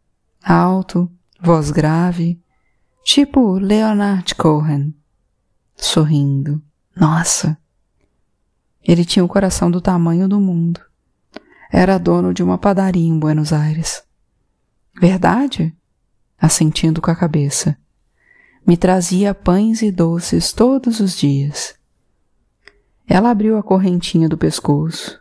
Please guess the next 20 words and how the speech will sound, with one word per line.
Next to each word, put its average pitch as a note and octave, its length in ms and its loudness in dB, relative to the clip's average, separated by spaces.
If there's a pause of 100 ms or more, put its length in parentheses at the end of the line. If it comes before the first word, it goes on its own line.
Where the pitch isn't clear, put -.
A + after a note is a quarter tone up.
(140)
mostrou D3 380 2
a D3+ 60 -2
foto. - 580 -4 (1300)
"Que F#3+ 140 2
bonito. D#3+ 600 0 (960)
Aqui F3+ 240 2
ele C4+ 140 2
estava G3+ 320 0
novo. D3+ 560 -2 (920)
Você D#3 240 2
sente G3 300 0
muita D#3+ 220 0
falta?" A#3+ 600 0 (1120)
"Esta - 240 2
pensão A3+ 540 0
tem A3 180 0
me G#3+ 120 2
ajudado," D#3 680 0 (520)
ela E3 240 2
disse, D#3 460 -4